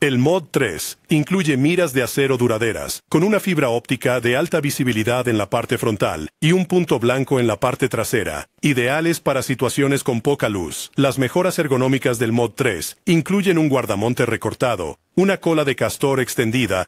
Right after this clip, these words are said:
y un texturizado agresivo, lo que ofrece un agarre más seguro en comparación con el Mod. Springfield también ha mantenido la seguridad pasiva del grip y ha introducido un bulto de memoria para un compromiso constante, una adición útil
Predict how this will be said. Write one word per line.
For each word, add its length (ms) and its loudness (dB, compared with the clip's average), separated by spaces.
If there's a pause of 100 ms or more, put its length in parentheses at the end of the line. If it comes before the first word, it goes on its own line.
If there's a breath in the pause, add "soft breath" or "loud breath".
y 140 0
un 120 2
texturizado 760 0
agresivo, 580 -2 (140)
lo 180 2
que 120 0
ofrece 380 0
un 120 2
agarre 340 0
más 260 0
seguro 600 0
en 140 2
comparación 560 0
con 160 0
el 100 2
Mod. 320 0 (920)
Springfield 600 -2 (160)
también 420 0
ha 60 0
mantenido 500 0
la 80 0
seguridad 540 0
pasiva 420 0
del 160 -2
grip 300 0 (240)
y 140 4
ha 60 0
introducido 680 0
un 140 2
bulto 360 2
de 80 2
memoria 580 -2
para 140 0
un 80 2
compromiso 560 0
constante, 720 -4 (140)
una 220 4
adición 380 0
útil 380 -2